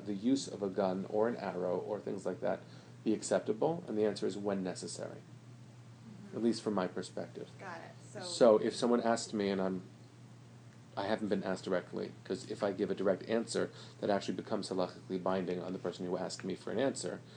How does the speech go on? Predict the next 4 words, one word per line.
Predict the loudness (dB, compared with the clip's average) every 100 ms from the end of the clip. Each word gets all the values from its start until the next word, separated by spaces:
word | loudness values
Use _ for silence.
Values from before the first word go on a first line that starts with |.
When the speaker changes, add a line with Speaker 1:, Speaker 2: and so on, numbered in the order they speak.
| -18 -18 -12 0
Speaker 1:
Um, | 2 4 2 -4 -12 -18 -18 -18 -20 -20 -20 -18 -18 -18 -18 -2
may | 6 6 6
I | 4 4
hunt? | 2 -4 -6